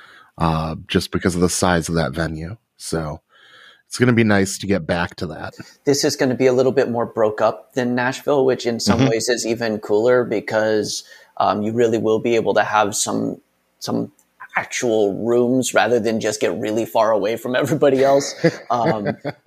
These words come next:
Speaker 2: but, uh, but it's the same kind of idea, and it's, it's super exciting to have.
Speaker 1: So I'm just looking through the schedule, and for those of you who haven't, uh, you know, seen it, the full schedule is available. They are announcing speakers still, but,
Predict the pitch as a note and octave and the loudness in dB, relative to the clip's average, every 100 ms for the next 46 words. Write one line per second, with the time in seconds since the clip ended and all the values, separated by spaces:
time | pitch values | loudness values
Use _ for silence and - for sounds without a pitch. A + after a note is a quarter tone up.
0 | C#3 C#3+ C3 B2+ A#2+ - A#2+ A2 G#2+ C#3 | -6 0 2 2 0 -2 0 0 2 4
1 | C#3 A#2+ C3+ - C3 A#2+ B2 A#2+ A#2+ G#2 | 4 4 0 0 -2 -2 -2 -4 -4 -4
2 | G#2+ F#2 F#2+ F#2 G#2 - - B2 - B2+ | -2 -2 -2 -4 -8 -8 -8 -6 -2 -2
3 | E2+ D#2+ - - E2+ C2+ - A1+ - _ | -4 -6 -6 -6 -8 -12 -8 -6 -8 _
4 | _ _ _ _ _ - - A#2+ A2+ A2+ | _ _ _ _ _ -10 2 4 4 2
5 | A2+ B2+ D#3 - A#2+ A#2+ B2 B2 A2+ A2+ | 0 0 0 -2 0 2 2 0 0 -4
6 | G2+ - G#2 G2 E2+ F#2 F#2+ F#2+ B2 B2+ | -4 -2 0 0 0 0 0 2 4 4
7 | B2+ G#2+ G#2+ G2 G2 G2+ G2 G2 F#2 F2 | 2 -2 -2 0 0 0 0 -2 -2 0
8 | F#2+ F2 D#2+ D2+ D#2+ _ _ _ - F2+ | 2 2 0 -2 -6 _ _ _ -10 -6
9 | F2 - D#3 D3 G2 - - - B2 - | -6 -2 0 2 2 0 -4 2 2 2
10 | A#2 G2+ F#2+ F#2 G2 A2+ F#2+ E2 D2 F#2 | 2 2 2 2 2 0 -2 -2 -2 -4
11 | B2 _ _ D#2+ F2+ G#2 F#2+ F#2 G2 G2 | -4 _ _ 0 4 4 4 2 2 0
12 | F#2+ F2 - F#2+ F2 F#2+ F2+ - - F#2+ | -4 -4 -8 -6 -4 -2 -2 -6 -4 0
13 | F2 F2 _ _ - G2+ _ - F#2 F2 | 0 -4 _ _ -20 -20 _ 2 2 2
14 | - | -2